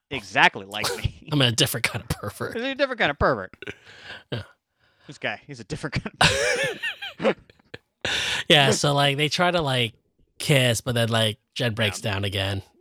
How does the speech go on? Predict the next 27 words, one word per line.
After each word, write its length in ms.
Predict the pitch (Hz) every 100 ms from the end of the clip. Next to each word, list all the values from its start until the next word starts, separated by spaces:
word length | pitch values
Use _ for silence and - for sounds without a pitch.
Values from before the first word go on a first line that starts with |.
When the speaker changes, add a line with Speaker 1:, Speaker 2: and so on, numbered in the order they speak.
| _
Speaker 2:
Doesn't 220 | 139 120
work 180 | 110 101
Speaker 1:
Stay 100 | 104
Speaker 2:
out. 260 | 98 98 - _ _ - 233
Doesn't 240 | 214 214 240
Speaker 1:
away 60 |
Speaker 2:
seem 100 | 190 156
like 80 |
Speaker 1:
from 60 | 139
Speaker 2:
this, 120 | 139
Speaker 1:
me. 80 | 139
Speaker 2:
this, 280 | 160 139 190
this, 220 | - 127 139 - 175
<laughs> 100 | 135
yeah, 220 | 120 110
like 120 | 110
you 80 | 120
said, 240 | - 117
like, 280 | 107 107 107 - - - - - _ _ _ -
I 120 | - 131
don't, 220 | 123 117
it 80 | 131
doesn't 220 | 131 123
seem 120 | 127
like 140 | 113
this, 220 | 113 107 113
um, 300 | 104 104